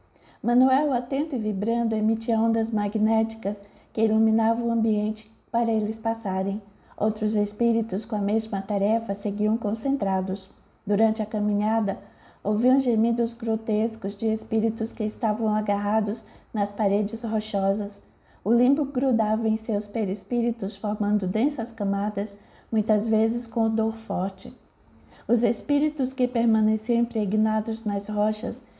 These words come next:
eram irmãos sem formas, com psiquismo doentio, que durante os séculos muito mal fizeram à humanidade e que nunca buscaram socorro para sua libertação.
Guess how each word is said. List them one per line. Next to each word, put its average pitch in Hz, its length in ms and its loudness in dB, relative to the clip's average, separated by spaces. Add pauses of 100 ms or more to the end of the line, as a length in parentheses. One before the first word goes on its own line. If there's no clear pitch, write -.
(120)
eram 226 280 4
irmãos 226 340 2
sem 226 220 -2
formas, 202 580 -2 (320)
com 220 140 0
psiquismo 226 680 0
doentio, 220 680 0 (340)
que 233 140 0
durante 254 420 2
os 240 120 -2
séculos 254 520 -2
muito 254 300 2
mal 233 240 0
fizeram 220 560 0
à 226 80 4
humanidade 214 880 0 (320)
e 214 80 -4
que 226 140 2
nunca 254 260 4
buscaram 226 560 0
socorro 214 540 -2
para 233 260 0
sua 220 220 -2
libertação. 214 840 -2